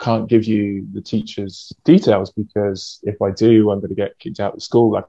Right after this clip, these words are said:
it's very secret, as it were, sort of hush hush." And, uh, he said, "I can only give you these details if, um, if you have Ming Yun." And Ming Yun is, like, your fate, your destiny.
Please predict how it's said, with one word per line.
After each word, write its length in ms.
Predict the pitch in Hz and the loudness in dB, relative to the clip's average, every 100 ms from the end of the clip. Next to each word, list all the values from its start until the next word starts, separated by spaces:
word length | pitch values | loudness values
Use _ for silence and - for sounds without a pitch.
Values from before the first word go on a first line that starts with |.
| _ | _
it's 140 | _ | _
very 340 | 107 101 98 95 _ _ _ _ _ _ - | -6 -4 -4 -8 _ _ _ _ _ _ -12
secret, 540 | - 151 135 - 98 - | 4 6 6 2 0 -2
as 100 | 95 | -8
it 80 | 104 | -8
were, 220 | 95 90 | -8 -10
sort 240 | - 104 - | -12 -14 -14
of 60 | - | -8
hush 220 | 110 - | -8 -6
hush." 300 | 101 - - | -10 -10 -18
And, 200 | 92 92 | -16 -10
uh, 200 | 92 - _ _ _ _ _ - - - _ - | -10 -10 _ _ _ _ _ -20 -20 -20 _ -10
he 80 | 110 | 2
said, 140 | 117 | 4
"I 80 | 120 | 6
can 160 | 143 | 6
only 420 | 143 139 127 113 110 _ _ _ _ _ - | 6 6 6 4 0 _ _ _ _ _ -2
give 120 | 110 | 0
you 140 | 110 | 0
these 200 | 107 104 | -2 -4
details 680 | - 110 110 101 98 95 - | -2 -2 -2 -4 -6 -8 -8
if, 160 | 104 - _ - | -8 -8 _ -6
um, 480 | 101 98 98 98 95 _ _ _ _ _ _ _ _ _ _ _ _ _ _ - | -4 -4 -6 -12 -16 _ _ _ _ _ _ _ _ _ _ _ _ _ _ -8
if 160 | 107 110 | -6 -2
you 80 | |
have 200 | 113 101 | -2 -2
Ming 280 | 107 123 135 110 | 2 4 6 4
Yun." 360 | 98 95 104 113 _ _ _ _ _ _ - | 0 -8 -12 -16 _ _ _ _ _ _ -10
And 180 | 107 113 | -2 2
Ming 220 | 131 127 | 4 4
Yun 260 | 120 110 110 | 4 4 2
is, 160 | 104 | 0
like, 460 | 110 104 101 95 - _ _ _ | -4 -4 -8 -12 -18 _ _ _
your 520 | 110 104 104 104 101 | -4 -2 0 -2 -4
fate, 440 | - 170 127 110 - | 2 4 4 0 -4
your 200 | 110 107 | -4 0
destiny. 420 | 117 - - 92 | 0 -2 -10 -12